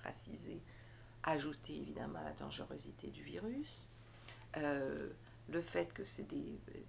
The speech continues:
des quartiers souvent plus isolés, beaucoup moins desservis, euh, il n'y a pas de va-, il n'y a pas de jardin, il n'y a pas de balcon où aller se, hein,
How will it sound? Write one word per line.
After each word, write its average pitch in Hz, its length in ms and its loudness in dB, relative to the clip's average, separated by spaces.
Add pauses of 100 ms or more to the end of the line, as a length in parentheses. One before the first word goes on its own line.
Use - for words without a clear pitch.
des 135 100 -2
quartiers - 400 -4
souvent 139 280 -2
plus 139 280 -2
isolés, 214 640 2 (100)
beaucoup - 460 -2
moins 143 140 0
desservis, 175 760 2 (640)
euh, 135 280 6
il 147 80 4
n'y 147 100 6
a 143 60 8
pas 147 180 6
de 143 120 4
va-, 139 440 4
il 160 80 -6
n'y 147 60 0
a 147 40 0
pas - 100 0
de - 60 2
jardin, 202 880 8
il 165 100 4
n'y 135 80 0
a 131 40 0
pas 139 120 2
de 139 60 -2
balcon 143 580 2
où 139 100 0
aller 147 220 0
se, - 180 -2 (680)
hein, 143 180 2